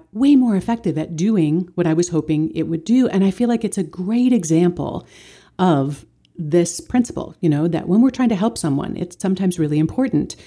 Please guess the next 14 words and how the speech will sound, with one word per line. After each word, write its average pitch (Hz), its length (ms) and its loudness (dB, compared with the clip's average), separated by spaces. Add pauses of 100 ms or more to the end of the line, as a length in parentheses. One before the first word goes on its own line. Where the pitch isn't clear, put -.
(440)
to 180 100 0
try 190 220 0
to 185 60 2
hear 170 160 4
not 156 180 2
just - 160 -8
what 294 100 -2
they're 294 140 0
asking, 190 560 0
but 180 180 -6
what 175 100 -4
they're 196 160 -4
asking 165 460 -2
for. - 760 -4